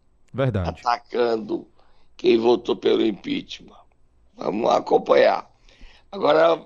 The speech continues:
Speaker 2: virando a página aí, Matheus. Vamos lá virar a página.
Speaker 1: Vamos lá, Donizete, continuar falando agora sobre economia, porque a Receita Federal informou ontem que no ano passado a arrecadação atingiu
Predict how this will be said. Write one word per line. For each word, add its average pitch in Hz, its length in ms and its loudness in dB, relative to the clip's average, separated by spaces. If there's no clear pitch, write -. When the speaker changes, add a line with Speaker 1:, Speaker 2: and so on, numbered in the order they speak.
Speaker 2:
virando 151 340 -2
a 139 100 -4
página 143 500 -4
aí, 156 160 -8
Matheus. - 720 -14
Vamos 147 300 -2
lá 147 160 4
virar 117 280 -6
a 107 40 -6
página. 117 460 -4
Speaker 1:
Vamos 180 260 2
lá, 175 140 4
Donizete, 120 560 0
continuar 139 400 -2
falando 123 340 0
agora 110 300 2
sobre 117 460 0
economia, 113 720 2
porque 135 240 0
a 143 60 6
Receita 127 460 2
Federal 113 420 2
informou 113 540 2
ontem 117 500 0
que 117 340 0
no 110 120 2
ano 143 120 2
passado 123 520 -2
a - 20 2
arrecadação 107 680 -2
atingiu 113 480 -2